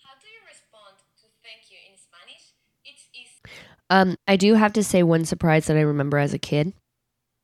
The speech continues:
Speaker 2: that I'll give you credit for was it was Valentine's Day, and then I came to your apartment, and there was, uh, you had, like, Looney Tunes Valentine stuff all over the couch.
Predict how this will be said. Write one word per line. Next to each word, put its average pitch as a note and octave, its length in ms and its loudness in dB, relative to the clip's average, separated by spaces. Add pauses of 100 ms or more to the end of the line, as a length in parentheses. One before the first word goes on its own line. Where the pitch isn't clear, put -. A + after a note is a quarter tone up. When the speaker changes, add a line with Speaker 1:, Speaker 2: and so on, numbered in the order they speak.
(600)
Speaker 2:
that D3+ 260 -2 (1040)
I'll E3 100 2
give D#3+ 140 0
you D#3 80 0
credit D3 280 0
for G3 300 -2 (500)
was F3+ 240 2
it F3 40 4
was E3 120 2
Valentine's D3 720 -2
Day, F#3 200 0
and G3 100 2
then D#3+ 100 2
I D#3 100 0
came D3+ 320 -4
to D3+ 140 -6
your D3 120 0
apartment, - 600 -4 (120)
and D#3 220 -2
there D3 140 -2
was, D3 340 -2
uh, C3+ 340 -2 (920)
you E3 120 2
had, D#3+ 240 4
like, D3+ 160 -2
Looney D3+ 260 2
Tunes D3 400 -2
Valentine C#3 580 0
stuff - 420 -8 (100)
all D#3 160 0
over D3+ 100 -4
the D3 80 -2
couch. - 440 -6